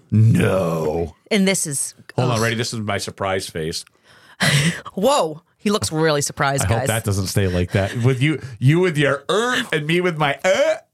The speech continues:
Speaker 1: that would be a fun podcast for a live show.
Speaker 2: Yeah, actually it would. We keep saying we're gonna. We have to do that one soon, Mark.
Speaker 1: We can actually do it at the other studio
Speaker 2: I
Speaker 1: anytime.
Speaker 2: just let me know.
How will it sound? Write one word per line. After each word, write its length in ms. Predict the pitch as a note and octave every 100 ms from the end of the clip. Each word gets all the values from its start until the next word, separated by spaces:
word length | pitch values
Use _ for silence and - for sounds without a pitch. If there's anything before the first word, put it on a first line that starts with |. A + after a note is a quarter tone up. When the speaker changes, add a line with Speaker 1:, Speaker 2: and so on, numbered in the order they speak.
| -
Speaker 1:
that 180 | E3+ F3
would 100 | E3
be 120 | E3
a 60 |
fun 280 | D3 D#3+ D3
podcast 580 | D3 C#3 C#3+ C#3 A2+ A2
for 120 | B2
a 60 | A2
live 260 | A2+ C3 C3
show. 320 | G2 F2 G2 - - - -
Speaker 2:
Yeah, 280 | - C#3+ D3 G#3 B3+
actually 340 | D#3 - E3
it 80 | C#3+
would. 420 | D3+ G#3+ D3 D3 D#3 _ -
We 140 | A#3+
keep 180 | D4 A#4+
saying 340 | - C#4+ C#4
we're 100 | A#3+
gonna. 240 | G#3 G3 F3+
We 140 | E3
have 180 | G#3+ A#3+
to 80 | B3
do 180 | G3 F3+
that 140 | F3
one 220 | C3+ D#3+ D3+
soon, 340 | - D3 C#3
Mark. 160 | C3 A#2+
Speaker 1:
We 100 | D#3+
can 120 | C3
actually 280 | E3+ - A#2
do 140 | G#2+
it 60 | F#2+
at 80 |
the 100 | G2+
other 140 | G#2 F2
studio 420 | - D#3 F2+ E2+
Speaker 2:
I 240 | E3+ E3+ F3
Speaker 1:
anytime. 220 | F#3 C3
Speaker 2:
just 220 | F#3 -
let 160 | F3+ G3+
me 100 | G#3+
know. 360 | D4+ G4+ E3